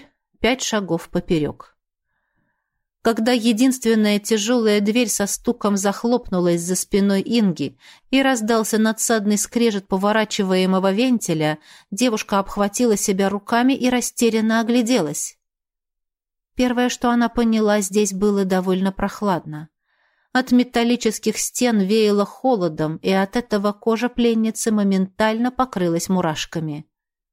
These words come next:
Второе. Единственный источник освещения представлял собой встроенную в потолок светящуюся панель,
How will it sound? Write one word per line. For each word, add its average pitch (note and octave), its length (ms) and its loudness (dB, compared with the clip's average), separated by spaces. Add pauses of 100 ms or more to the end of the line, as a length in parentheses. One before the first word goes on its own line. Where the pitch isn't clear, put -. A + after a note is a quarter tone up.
(440)
Второе. F#3 760 -2 (760)
Единственный G3 920 2
источник G3+ 560 -4
освещения A#3+ 760 0
представлял G#3+ 640 -2
собой G#3 460 0
встроенную A#3 800 0
в - 100 -16
потолок G3+ 560 -2
светящуюся G3 880 -2
панель, G#3 600 0